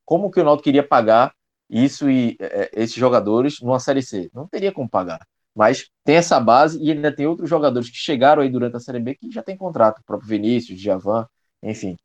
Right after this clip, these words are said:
Então, é, é, há, há algumas soluções que o Náutico vai ter que precisar estudar bem pra não cometer erros. Não adianta supervalorizar alguns jogadores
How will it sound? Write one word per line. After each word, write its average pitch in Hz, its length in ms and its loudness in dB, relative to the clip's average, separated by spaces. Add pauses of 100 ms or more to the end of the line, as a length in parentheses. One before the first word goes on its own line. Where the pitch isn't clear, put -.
(180)
Então, 123 480 -4
é, 90 360 2
é, 82 80 2
há, 71 80 2
há - 160 2
algumas 113 480 2
soluções 139 440 0
que - 80 -6
o - 20 0
Náutico 120 200 2
vai 120 100 -2
ter 131 80 -4
que - 80 -8
precisar 135 300 0
estudar 127 320 2
bem 110 400 0 (300)
pra 113 180 4
não 151 140 2
cometer 143 420 -2
erros. 98 400 -2
Não 107 120 -4
adianta 113 440 2
supervalorizar 165 800 4
alguns 127 280 2
jogadores 117 800 2